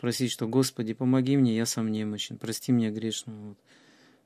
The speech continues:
и помоги мне, Господи, помилуй меня грешного», то есть направлять ума, внимание ума своего на помощь к Богу, обращая за, за помощью к Богу, повергать немощь свою пред Ним, сокрушаться,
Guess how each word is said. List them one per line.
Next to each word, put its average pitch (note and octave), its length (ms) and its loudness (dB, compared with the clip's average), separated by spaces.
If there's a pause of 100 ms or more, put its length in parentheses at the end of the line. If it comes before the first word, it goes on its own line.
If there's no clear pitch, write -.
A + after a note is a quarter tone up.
(120)
и A2 160 -4
помоги A#2 420 0
мне, A2 480 0
Господи, A#2 560 -4
помилуй A#2 420 2
меня A2 240 0
грешного», G#2+ 500 -6
то A2 120 -12
есть A2 200 -10
направлять A2 680 -2
ума, A2+ 260 0
внимание A2 440 0
ума A2 200 0
своего B2 520 -6 (960)
на A2 460 0 (320)
помощь A2+ 480 2
к A2 120 -12
Богу, A2+ 360 -2
обращая A2 560 0
за, G#2 360 -4
за G#2+ 140 -2
помощью A2 480 -2
к G#2 80 -8
Богу, G#2+ 340 -4
повергать A2+ 520 0
немощь A#2 340 0
свою A2 220 -10
пред G#2+ 180 -8
Ним, A2 160 -8
сокрушаться, A2 840 -4